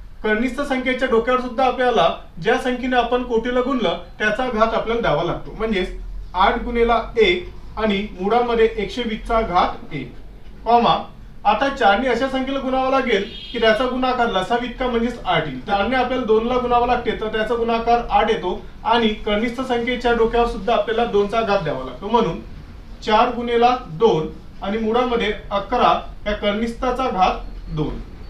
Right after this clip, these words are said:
आता सोडवताना आठ एक आठ आणि एकशे वीस चा घात एक म्हणजे एकशे वीस,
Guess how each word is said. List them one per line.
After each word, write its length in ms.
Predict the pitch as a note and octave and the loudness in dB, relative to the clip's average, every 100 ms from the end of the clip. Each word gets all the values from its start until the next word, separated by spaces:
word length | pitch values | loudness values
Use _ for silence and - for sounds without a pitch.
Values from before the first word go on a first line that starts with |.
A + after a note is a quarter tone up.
| - F#3 | -12 -4
आता 180 | A3+ C4 | 0 2
सोडवताना 500 | A3 A#3 B3+ C4 B3 G#3+ | 2 2 2 2 0 2
आठ 280 | F#3+ G#3 - | 4 4 4
एक 180 | A3+ A#3 | 0 2
आठ 880 | A#3 A#3 - G#3 D#3+ - - - - | 2 2 0 2 4 2 -6 -12 -2
आणि 180 | G#3+ A3+ | 0 2
एकशे 280 | F#3 G#3+ B3 | 0 -2 -2
वीस 160 | A#3 | -2
चा 120 | B3+ A3+ | -2 4
घात 380 | A3 A3+ - | 4 2 2
एक 200 | A3 A#3 A3+ | 2 2 -2
म्हणजे 200 | G#3+ F#3+ | -2 -2
एकशे 260 | E3+ A3 | -2 -4
वीस, 340 | F#3+ G3 D#3+ | -2 -4 -4